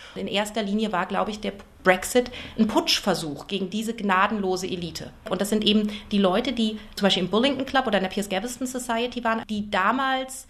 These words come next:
sozusagen eben diese Partys gemacht haben, wo sie Restaurants auseinandernehmen, wo sie Obdachlose auseinandernehmen.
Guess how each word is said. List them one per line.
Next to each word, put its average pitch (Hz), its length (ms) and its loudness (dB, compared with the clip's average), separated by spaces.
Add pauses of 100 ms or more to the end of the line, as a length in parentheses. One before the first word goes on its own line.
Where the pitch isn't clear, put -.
sozusagen 190 440 -2
eben 196 200 -4
diese 180 160 -8
Partys 240 400 -4
gemacht 196 260 -4
haben, 196 220 -4
wo 185 80 -6
sie 180 240 -8
Restaurants 196 560 2
auseinandernehmen, 196 800 2
wo 180 60 -6
sie 185 120 -2
Obdachlose 208 560 0
auseinandernehmen. 196 800 -2